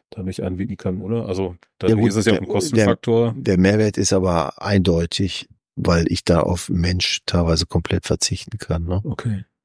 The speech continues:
Speaker 1: ja.
Speaker 2: Ja, also in der Produktion.
Speaker 1: Mhm,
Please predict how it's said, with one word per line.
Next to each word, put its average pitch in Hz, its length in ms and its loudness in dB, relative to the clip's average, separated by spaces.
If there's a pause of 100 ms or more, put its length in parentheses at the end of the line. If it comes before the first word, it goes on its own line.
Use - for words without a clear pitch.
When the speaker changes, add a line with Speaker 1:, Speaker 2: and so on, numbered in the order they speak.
Speaker 1:
ja. 98 300 -4 (120)
Speaker 2:
Ja, 82 280 -2 (100)
also 90 240 0
in 87 240 2
der 82 80 2
Produktion. 82 640 -4 (140)
Speaker 1:
Mhm, 104 340 -6